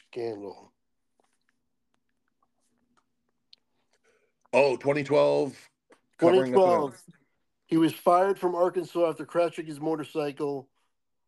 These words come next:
Speaker 1: with a former Arkansas volleyball player, Jessica Doral, whom he was having an affair with.
Speaker 2: Yeah, that qualifies as a scandal.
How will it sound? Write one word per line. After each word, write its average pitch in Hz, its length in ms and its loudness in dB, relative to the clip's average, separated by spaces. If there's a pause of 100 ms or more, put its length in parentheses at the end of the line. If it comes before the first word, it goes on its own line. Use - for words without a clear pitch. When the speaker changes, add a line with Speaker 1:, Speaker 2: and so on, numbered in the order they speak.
Speaker 1:
with 135 160 -8
a 131 80 -8
former 160 460 -2 (460)
Arkansas 151 540 -6
volleyball 135 560 -2
player, 117 440 -6
Jessica 139 500 -8
Doral, 123 600 -4 (640)
whom 135 320 -4
he 135 60 -4
was 120 140 -8
having 139 340 -4
an 123 60 -8
affair 131 400 -10
with. 117 220 -10 (3500)
Speaker 2:
Yeah, 147 200 4
that 160 180 -2
qualifies 170 460 2
as 160 100 -4
a 151 60 -4
scandal. 139 460 -2